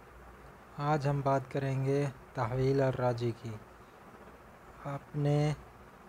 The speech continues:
आपने अगर पाकिस्तान पैसे ट्रांसफ़र करते हैं तो कैसे पता चलेगा आपके पास बैंक में ट्रांसफ़र हो चुके हैं या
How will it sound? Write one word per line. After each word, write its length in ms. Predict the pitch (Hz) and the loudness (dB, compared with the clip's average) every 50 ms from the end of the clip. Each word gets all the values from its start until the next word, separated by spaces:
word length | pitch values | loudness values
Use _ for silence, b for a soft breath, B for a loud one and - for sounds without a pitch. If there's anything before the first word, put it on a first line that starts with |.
| - - | -8 -2
आपने 340 | 143 143 143 143 151 147 147 | 0 0 0 0 0 0 0
अगर 220 | 143 139 143 139 135 - | 2 4 2 2 2 0
पाकिस्तान 680 | - 139 127 127 - - - 143 143 143 143 139 135 131 135 - - - - - - | -4 -4 -4 -6 -8 -8 -6 -4 -2 0 0 0 -2 -4 -6 -8 -14 -20 -14 -8 -4
पैसे 280 | 143 135 127 - 156 - | -4 -4 -2 -2 -4 -4
ट्रांसफ़र 460 | - 147 143 139 135 - - 135 131 131 - | 0 0 0 0 0 -2 -4 -4 -4 -4 -4
करते 280 | 139 135 - - 143 | -6 -6 -6 -4 -4
हैं 160 | 139 135 135 131 | -2 -2 -2 -4
तो 180 | - 139 135 131 135 135 131 - - - | -2 -2 0 0 0 0 -2 -6 -10 -8
कैसे 280 | - 139 127 - 156 147 - | -6 -4 -2 0 0 -2 -2
पता 160 | - 135 - 135 | -4 -6 -6 -6
चलेगा 500 | - - 139 135 135 135 123 131 131 131 | -4 -4 -2 0 0 0 0 0 0 0
आपके 240 | 131 131 - - - 123 | -2 -2 -6 -8 -12 -8
पास 420 | - 135 135 135 135 131 - - - - - B B B B B B B B B - - - - - - 151 135 | -6 -4 -2 -2 -2 -2 -2 -2 -4 -4 -4 B B B B B B B B B -20 -20 -20 -16 -10 -8 -6 -2
बैंक 320 | 127 143 131 131 127 - 143 | 0 0 0 0 0 -2 -2
में 160 | 143 139 135 | -2 -2 -2
ट्रांसफ़र 520 | 131 - - 135 131 135 131 - 143 135 127 | -2 -4 -4 -4 -4 -4 -4 -4 -2 0 2
हो 200 | 120 120 123 127 127 | 2 2 2 2 0
चुके 260 | 127 - 123 - - 131 | -2 -6 -10 -6 -2 -2
हैं 440 | 131 127 127 131 131 131 131 127 123 | 0 2 2 2 0 0 0 -2 -2
या 240 | 127 127 123 123 127 | -2 -4 -4 -4 -4